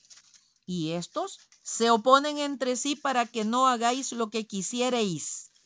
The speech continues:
Pero si sois guiados por el Espíritu, no estáis bajo la ley". Y manifiestas son las obras de la carne, que son adulterio,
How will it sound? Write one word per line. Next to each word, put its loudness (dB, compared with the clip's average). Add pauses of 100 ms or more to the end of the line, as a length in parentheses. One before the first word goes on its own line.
(380)
Pero 2
si -4
sois 0 (100)
guiados 0
por -4
el -2
Espíritu, -2 (360)
no 2
estáis -2
bajo -2
la 2
ley". -6 (720)
Y -4
manifiestas -4
son -6
las -4
obras -2
de -4
la -4
carne, -6
que -10
son -6 (1040)
adulterio, -4